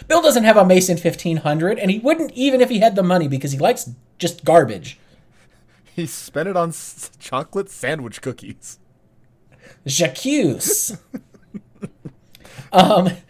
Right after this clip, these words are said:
Speaker 1: and then my last one here, it's definitely something that just kind of informs the character of Bill.
Speaker 2: Okay.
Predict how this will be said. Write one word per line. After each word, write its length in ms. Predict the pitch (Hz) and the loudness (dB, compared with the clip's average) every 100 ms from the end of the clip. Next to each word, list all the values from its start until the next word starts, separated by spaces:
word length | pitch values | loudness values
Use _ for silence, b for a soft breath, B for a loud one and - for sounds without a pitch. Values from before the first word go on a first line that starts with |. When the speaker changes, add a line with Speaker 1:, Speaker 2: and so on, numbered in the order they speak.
| B B - | B B -2
Speaker 1:
and 120 | 190 | 0
then 100 | 220 | 2
my 140 | 233 | 4
last 400 | 247 269 311 269 | 6 6 4 0
one 120 | 247 220 | -4 -4
here, 280 | 185 202 196 | -2 -2 0
it's 240 | 180 165 | -2 -2
definitely 640 | - 294 330 240 196 185 | 2 2 2 -4 -2 -2
something 380 | 180 - 190 185 | -2 -2 -4 -2
that 80 | 170 | -4
just 160 | 151 - | -4 -6
kind 180 | 190 | -4
of 80 | 202 | -2
informs 800 | 170 147 - 147 156 170 170 - | -2 -4 -2 0 2 0 -2 -8
the 220 | 143 156 | -4 -4
character 580 | - - 139 160 165 185 | -4 0 0 0 -2 -4
of 180 | 190 180 | -4 -6
Bill. 440 | 185 196 208 220 - | -6 -4 -4 -6 -10
Speaker 2:
Okay. 320 | - 127 | -8 -8